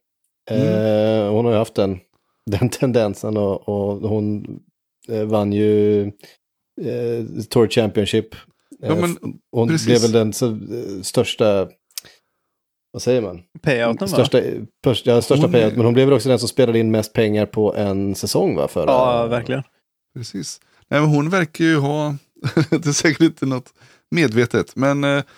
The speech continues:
Speaker 1: hon verkar ju vilja sluta året bra, vilket är bra för sina aktier. Eh, vem
Speaker 2: Ja.
Speaker 1: minns den som vann Waco nu, liksom? Utan
Speaker 2: Nej,
Speaker 1: det,
Speaker 2: precis.
Speaker 1: nu är det ju,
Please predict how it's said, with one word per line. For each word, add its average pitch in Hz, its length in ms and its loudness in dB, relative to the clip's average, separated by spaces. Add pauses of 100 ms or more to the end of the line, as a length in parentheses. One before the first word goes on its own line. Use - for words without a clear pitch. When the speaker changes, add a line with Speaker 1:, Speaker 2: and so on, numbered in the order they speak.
(760)
Speaker 1:
hon 147 260 2
verkar 143 320 0
ju 139 40 0
vilja 131 160 0
sluta 143 440 -2
året 117 260 2
bra, 143 320 -2 (400)
vilket 127 520 -2
är 123 180 4
bra 113 340 2
för 117 140 -8
sina 110 340 -4
aktier. 123 640 -4 (380)
Eh, 127 140 2
vem 139 200 2
Speaker 2:
Ja. 139 80 4
Speaker 1:
minns 135 380 0
den 123 240 0
som 123 220 -2
vann 120 340 -2
Waco 120 440 -2
nu, 113 180 -4
liksom? - 320 -10 (760)
Utan 110 260 2
Speaker 2:
Nej, 117 120 4
Speaker 1:
det, 120 60 -2
Speaker 2:
precis. 107 540 -8
Speaker 1:
nu 151 280 2
är 127 120 2
det 123 80 0
ju, 120 440 0